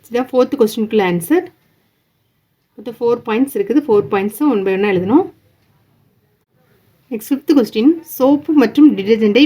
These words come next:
வேறுபடுத்துக. இதுக்குள்ள ஆன்சர் வந்து பேஜ் நம்பர் ஹண்ட்ரட் சிக்ஸ்டி ஃபைவ்ல இருக்கு. பேஜ் நம்பர் ஹண்ட்ரட் சிக்ஸ்டி ஃபைவ்ல இந்த டேபுலேஷன் ஃபுல்லா ஃபிஃப்த் கொஸ்டினுக்குள்ள ஆன்சர். இந்த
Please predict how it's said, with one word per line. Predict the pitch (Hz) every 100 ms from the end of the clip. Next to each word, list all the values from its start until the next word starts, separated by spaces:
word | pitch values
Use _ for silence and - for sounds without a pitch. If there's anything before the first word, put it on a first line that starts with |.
| 226
வேறுபடுத்துக. | 202 208 180 170 185 185 180 214 _ _ _ _ _
இதுக்குள்ள | 254 254 262
ஆன்சர் | 214 220
வந்து | 254
பேஜ் | 226 214
நம்பர் | 226 226
ஹண்ட்ரட் | 202 208 214
சிக்ஸ்டி | - 220
ஃபைவ்ல | 214 196 190
இருக்கு. | 175 285 381 - _ _ _ _ _ _ -
பேஜ் | 254 269
நம்பர் | 285 277
ஹண்ட்ரட் | 233 233 254
சிக்ஸ்டி | 220 - 277
ஃபைவ்ல | 208 208 311
இந்த | 254 220
டேபுலேஷன் | 202 208 220 247 -
ஃபுல்லா | 190 185 302 - _ _ _ _ - _ _ _ _ _
ஃபிஃப்த் | 277 - 294
கொஸ்டினுக்குள்ள | 208 214 180 214 277
ஆன்சர். | 185 165 - _ _ _ _ _ _ _ _ _ _ _ _
இந்த | 214